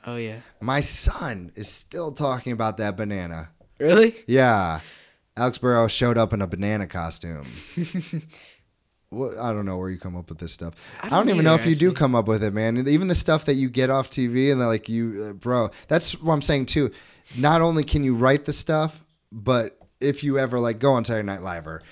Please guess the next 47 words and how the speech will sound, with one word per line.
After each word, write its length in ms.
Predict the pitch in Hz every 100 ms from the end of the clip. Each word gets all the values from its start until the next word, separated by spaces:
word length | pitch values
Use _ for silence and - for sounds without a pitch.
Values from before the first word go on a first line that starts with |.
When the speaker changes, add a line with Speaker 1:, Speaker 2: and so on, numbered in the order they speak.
| - -
Speaker 2:
just 180 | 113
a 60 | 98
show, 260 | - 110 95
man, 220 | 92 101
you 100 | 120
could 120 | 113
definitely 260 | 117 107 90
perform 400 | 95 - 98 87
other 160 | 87
people's 300 | 87 85 85
material. 640 | 85 82 87 87 82 78 85 _ _ _ _ _ _
It's 140 | -
a 40 |
talent. 440 | - 92 87 78 - _ _ - _ _ _ _
You're 120 | 95
so 220 | - 85
humble, 320 | 71 82 80 78
man. 320 | 80 80 80 _ -
You're 140 | 95
just 180 | 107 -
Speaker 1:
Thanks. 20 |
Speaker 2:
like, 260 | 80 80 78 _ - 85
"I'm 60 |
not 100 | 78
gonna 140 | 85 80
say 140 | 82
anything 220 | 82 82
about 440 | 80 78 82 202 165
that." 140 | 151 - - - -
Speaker 1:
<laughs> 460 | - _ - _ -
Speaker 2:
Did 140 | 101
you 80 | 95
get 160 | 113 98
your 100 | 98
message 380 | 104 107 113 113
out? 320 | 113 117 - - _ -
Speaker 1:
Yeah. 320 | 131 147 104 - _ _
Speaker 2:
I 60 | -
don't 180 | 123 131
really 160 | 127
know 160 | 123 123
when, 120 | 120
how 220 | 113 113
to 80 | 107
close 320 | - 107 113
this 200 | 107 80
thing. 300 | 87 82 80